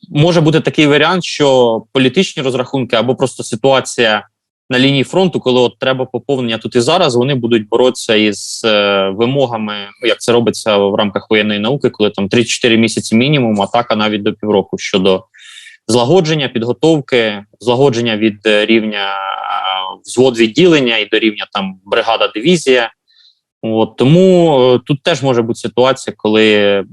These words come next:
без достатнього рівня підготовки, е, без достатнього рівня злагодження їх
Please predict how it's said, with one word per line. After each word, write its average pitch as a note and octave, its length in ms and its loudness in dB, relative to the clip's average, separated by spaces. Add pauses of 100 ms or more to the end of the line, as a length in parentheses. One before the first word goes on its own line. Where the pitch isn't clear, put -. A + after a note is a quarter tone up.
без A2 240 -2
достатнього A#2+ 460 -2
рівня G#2+ 300 -4
підготовки, A2 600 0
е, G2+ 800 0
без G2 140 -4
достатнього G#2+ 360 -2
рівня G#2 220 0
злагодження A2+ 440 0
їх G#2 100 -2